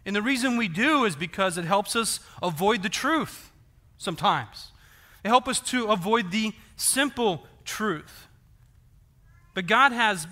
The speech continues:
made us to be more simple than we are. Now, as we enter into this series, First Things First,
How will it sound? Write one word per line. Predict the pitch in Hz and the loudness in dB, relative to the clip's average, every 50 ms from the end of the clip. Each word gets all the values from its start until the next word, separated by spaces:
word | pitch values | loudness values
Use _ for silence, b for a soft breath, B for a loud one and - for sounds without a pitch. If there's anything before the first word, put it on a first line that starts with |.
| - | -8
made | - 208 220 220 | -6 -4 -4 -2
us | 208 - | -4 -4
to | |
be | 220 220 | -2 -2
more | 208 208 208 | 0 0 -2
simple | - - - - 277 277 254 - 220 208 202 190 - b b b b b b b - - | -2 -2 -2 -2 -2 -2 -2 0 -2 -2 -2 -2 -6 b b b b b b b -20 -20
than | - - 151 180 202 208 214 214 - 156 160 170 | -14 -8 -4 -2 -2 -2 -2 -4 -8 -12 -14 -8
we | 175 196 202 | -4 -2 0
are. | 196 233 269 262 160 123 113 - - - - - - - - - - - - - - - - - - - - _ _ _ _ - _ - | 0 0 0 0 0 -4 -6 -12 -20 -20 -20 -20 -20 -20 -20 -20 -20 -20 -20 -20 -20 -20 -20 -20 -20 -20 -20 _ _ _ _ -20 _ 0
Now, | 202 208 208 202 - - - - | 2 2 2 2 0 -6 -2 0
as | 240 247 226 | 0 0 2
we | 294 302 302 | 2 2 4
enter | 330 349 311 | 4 4 4
into | 285 214 - 269 | 2 0 0 0
this | 262 269 - | 0 0 0
series, | - - - 330 330 294 240 185 - | 0 0 2 4 4 4 2 0 -2
First | - 254 262 233 - | -2 -2 -2 -2 -2
Things | - 262 240 214 - | -2 -2 -4 -4 -6
First, | - 285 294 277 220 - - | -2 0 0 0 0 -2 -6